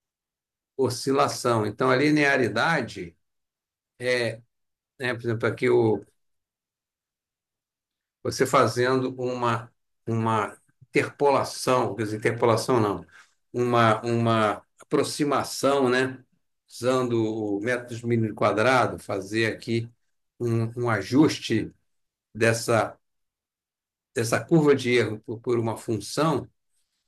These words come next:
Então, a, a linearidade é o, a, o desvio entre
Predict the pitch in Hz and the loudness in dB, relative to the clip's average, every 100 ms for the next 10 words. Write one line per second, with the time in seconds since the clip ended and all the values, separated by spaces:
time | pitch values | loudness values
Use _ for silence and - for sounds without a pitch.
0 | _ _ 123 113 131 135 127 123 113 110 | _ _ -8 -4 0 0 0 0 2 2
1 | 110 117 113 120 127 131 127 120 123 135 | 0 0 2 2 2 0 0 -2 -2 -2
2 | 135 151 147 135 135 143 151 151 147 131 | -4 -4 -2 -2 -2 -2 -2 -2 0 0
3 | 120 107 87 - _ _ _ _ _ _ | -2 -4 -8 -16 _ _ _ _ _ _
4 | - 110 107 - _ _ _ _ _ _ | -10 -8 -8 -12 _ _ _ _ _ _
5 | _ _ _ _ _ _ _ 165 190 139 | _ _ _ _ _ _ _ -4 0 -2
6 | 107 104 160 147 - - _ _ _ _ | -2 -4 0 0 -2 -8 _ _ _ _
7 | _ _ _ _ 127 131 123 123 127 117 | _ _ _ _ -6 -4 -4 -4 -4 -4